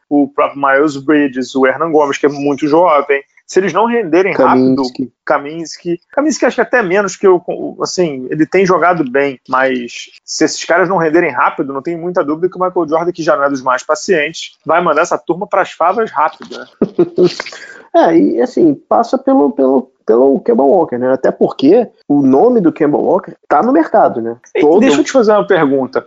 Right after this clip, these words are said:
Speaker 1: mudando um pouco o rumo da prosa. Te surpreendeu quando o Charlotte, não é que demitiu, né? Ele não renovou com o seu antigo general manager, né? Que era, digamos assim, era um mais analytics guy,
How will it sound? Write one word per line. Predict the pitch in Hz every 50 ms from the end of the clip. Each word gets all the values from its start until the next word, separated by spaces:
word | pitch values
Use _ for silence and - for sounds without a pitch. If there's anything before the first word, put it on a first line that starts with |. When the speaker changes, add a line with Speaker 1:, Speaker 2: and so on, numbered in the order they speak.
| _ -
Speaker 1:
mudando | - - - 175 165 156 143 160 165 160
um | 151
pouco | 156 160 156 - - 135
o |
rumo | 143 143 143 139
da | 131 135
prosa. | 131 - 139 127 127 127 120 135
Te | 131 - 214
surpreendeu | 208 - 220 190 - - 220 208 170 151 139 151 175 190 180
quando | 185 160 147 143 139 127 131 127 123 120 - - _ _ - 131 123 _ -
o | 156
Charlotte, | 131 - - 147 143 143 139 139 139 135 - - - - _ - -
não | - 214 -
é |
que | - - 196
demitiu, | 185 165 139 - - 175 170 160
né? | 151
Ele | 147 147
não | 156 175 175 185
renovou | 180 202 190 160 131 120 156 185 190 -
com | 147 139
o |
seu | - - 147 143 143
antigo | 135 127 - - - 143 131 120 120 127 123 - _ _ _ _ _ _ -
general | 131 151 143 143 135 135 127
manager, | 127 135 151 156 143 131 120 131 131 117 131
né? | 139 147 147
Que | - - 139
era, | 127 127 123 123 123 123 123 120
digamos | - 127 127 143 143 139
assim, | - - 139
era | 135 135
um | 135 135
mais | 135 135 143 139 139
analytics | 139 139 139 - 254 135 131 127 - 139 - - 120
guy, | 120 139 143 147 151 139 131